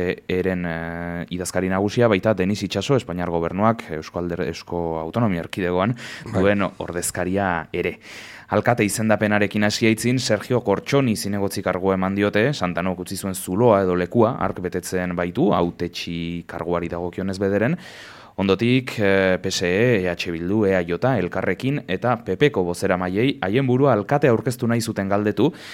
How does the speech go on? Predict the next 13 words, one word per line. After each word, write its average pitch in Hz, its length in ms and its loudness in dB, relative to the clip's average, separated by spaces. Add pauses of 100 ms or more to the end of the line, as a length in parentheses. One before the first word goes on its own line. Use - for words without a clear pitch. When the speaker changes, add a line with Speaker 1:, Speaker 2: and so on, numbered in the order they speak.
(220)
Speaker 1:
eta 85 140 0
Labordak 87 440 2
bakarrik 87 380 -4
baiezkoa 87 400 0
emanik, 107 320 2 (140)
hura 107 320 2
bozkatzen 90 580 -6
hasi 98 220 -2
dira. 151 260 4 (520)
Hamar 110 260 4
bozka 123 420 0
bildu 98 280 2
ditu, 98 180 2